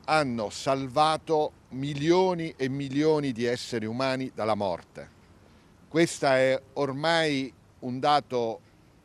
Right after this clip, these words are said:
oggettivo, scientifico e acquisito. E questo è stato possibile per la passione che è stata messa sin dal primo giorno nella presa in carico di un virus sconosciuto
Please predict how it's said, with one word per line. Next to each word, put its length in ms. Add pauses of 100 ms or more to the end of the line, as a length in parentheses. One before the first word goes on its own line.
(200)
oggettivo, 1000 (100)
scientifico 1120 (160)
e 100
acquisito. 840 (840)
E 100
questo 320
è 20
stato 300
possibile 800
per 160
la 120
passione 1000 (260)
che 100
è 40
stata 320
messa 460
sin 420
dal 160
primo 320
giorno 680 (520)
nella 240
presa 340
in 140
carico 540
di 80
un 200
virus 680
sconosciuto 1000